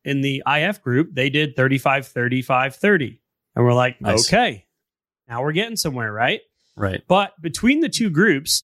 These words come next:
Speaker 1: there were two groups in the I F protein group, and there was another study that they referenced on this 'cause it was a long-term follow-up study where they'd
Speaker 2: Mm-hmm.
Speaker 1: already done a randomized controlled study on intermittent fasting protocols.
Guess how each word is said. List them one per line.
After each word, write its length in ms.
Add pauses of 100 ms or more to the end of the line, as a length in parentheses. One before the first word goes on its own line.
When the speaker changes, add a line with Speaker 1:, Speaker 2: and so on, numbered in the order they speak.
Speaker 1:
there 140
were 80
two 220
groups 260
in 80
the 80
I 240
F 400
protein 320
group, 220
and 100
there 60
was 100
another 240
study 300
that 160
they 100
referenced 500
on 180
this 180
'cause 160
it 40
was 120
a 60
long-term 800 (140)
follow-up 460
study 400 (260)
where 120
they'd 80
Speaker 2:
Mm-hmm. 80
Speaker 1:
already 180
done 280
a 60
randomized 440
controlled 320
study 360
on 320
intermittent 400
fasting 340
protocols. 540